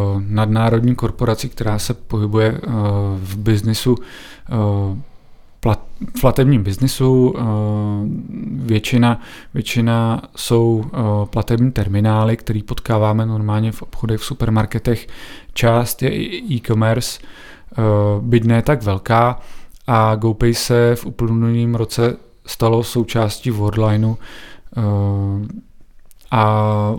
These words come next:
od té doby vlastně se integrujeme průběžně do, do jejich struktury, ne zas tak rychle, že jo. Eh, pořád si zachováváme, eh, naše vlastní systémy, ale, ale, eh, nabízí se určitý synergie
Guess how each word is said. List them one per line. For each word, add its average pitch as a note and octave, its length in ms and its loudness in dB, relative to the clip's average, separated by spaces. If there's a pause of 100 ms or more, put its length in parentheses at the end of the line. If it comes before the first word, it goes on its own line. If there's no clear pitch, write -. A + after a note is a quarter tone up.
(120)
od - 180 -4
té A#2+ 160 0
doby A2+ 240 4
vlastně A2 280 0
se D3+ 140 -4
integrujeme A2+ 720 0
průběžně A2 640 0
do, G#2+ 260 2 (500)
do G2+ 760 0
jejich G#2+ 280 -2
struktury, A2 720 0
ne G#2+ 160 4
zas G#2 160 0
tak A2+ 200 0
rychle, G2+ 340 -4
že G2+ 100 -4
jo. G2+ 120 -2 (400)
Eh, - 40 -6 (240)
pořád G2+ 300 -2
si A#2 100 -4
zachováváme, G#2 920 0 (440)
eh, B2+ 40 -10 (840)
naše A#2+ 280 0
vlastní G#2 360 -4
systémy, A2 600 0
ale, A#2 360 4 (640)
ale, A2 680 2 (340)
eh, G#2+ 40 2
nabízí B2+ 380 4
se A#2+ 180 0
určitý - 380 -2
synergie G#2+ 680 2